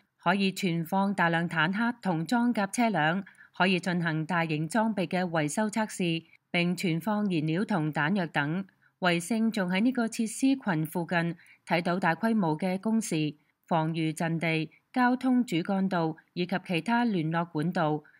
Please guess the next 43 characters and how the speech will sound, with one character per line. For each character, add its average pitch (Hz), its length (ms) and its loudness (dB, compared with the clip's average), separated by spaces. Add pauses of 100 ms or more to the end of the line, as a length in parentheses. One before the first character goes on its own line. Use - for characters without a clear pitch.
相 233 300 0
關 220 240 0
圖 175 260 0
片 170 240 -4
公 214 220 -2
布 175 180 0
後， 151 320 0 (260)
令 214 260 2
印 226 240 2
度 170 240 4
更 175 200 0
加 202 140 0
戒 180 120 0 (100)
備， 147 320 -2 (240)
因 202 200 0
為 170 140 2
該 214 240 0
基 214 160 -2
地 175 180 0
距 165 120 -6
離 160 320 0
中 247 240 2
印 202 180 0
邊 240 240 2
境 170 240 0
實 175 220 -4
控 185 180 -2
線， 175 320 -2 (360)
亦 185 120 0
就 185 240 0
係 170 220 2
班 214 280 -2
公 214 240 -2
湖 156 200 0
北 196 140 -2
岸 175 300 0
嘅 180 220 -2
指 170 220 -4
間 214 260 -2
第 170 140 0
四 170 180 -2
段 160 180 -2
線， 165 340 -2